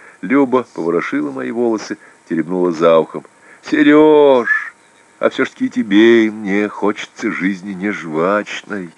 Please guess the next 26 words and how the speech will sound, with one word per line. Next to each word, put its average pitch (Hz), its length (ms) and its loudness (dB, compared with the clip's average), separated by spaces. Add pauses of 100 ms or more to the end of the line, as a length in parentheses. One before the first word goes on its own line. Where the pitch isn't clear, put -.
(100)
духовной». 120 880 -4 (1700)
«Я - 240 -10
не 92 180 -6
то 117 220 2
хочу, 85 480 0
да 85 160 0
молчу». 85 540 -2 (480)
Снова 90 420 0
потянула 117 560 -2 (220)
меня 113 260 -2
уязвить 107 540 -6
её. 104 160 -4 (600)
«Мужика, 101 520 2
мол, 107 340 2
тебе 107 280 2
здоровенного 101 720 2
жеребячей 104 680 2
елдой 101 500 2
хочется, - 540 -6 (200)
а 98 100 0
не 101 100 0
того, 104 320 4
у 104 40 2
которого 110 360 2
рана 113 300 6
сочится». - 600 -8